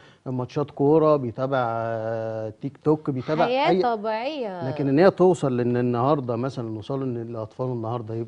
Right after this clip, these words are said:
Speaker 1: يبقى شايل سلاح أبيض، دي كارثة.
Speaker 2: أنا حابة أوجه رسالة لوالدة، آه، محمد راجح.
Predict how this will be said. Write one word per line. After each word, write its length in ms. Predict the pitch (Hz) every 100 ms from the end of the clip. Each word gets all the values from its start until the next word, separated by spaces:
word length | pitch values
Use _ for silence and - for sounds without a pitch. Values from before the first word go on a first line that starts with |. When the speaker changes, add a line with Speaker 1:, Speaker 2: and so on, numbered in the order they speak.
| -
Speaker 1:
يبقى 220 | 120 117
شايل 200 | 135 131
سلاح 340 | 135 127 -
أبيض، 320 | 139 139 151 143 _ _ _ _ _ 123
دي 100 | 143
كارثة. 420 | 147 127 - 92 - _ _ _ - _ _ _ _ -
Speaker 2:
أنا 180 | 208 226
حابة 300 | 240 208 226
أوجه 460 | 185 202 196 226
رسالة 560 | 190 175 208 233 240 240 - -
لوالدة، 480 | 190 185 202 208 208 _ -
آه، 560 | 170 165 165 160 156 - -
محمد 500 | 175 - 190 196 180
راجح. 480 | 190 196 262 -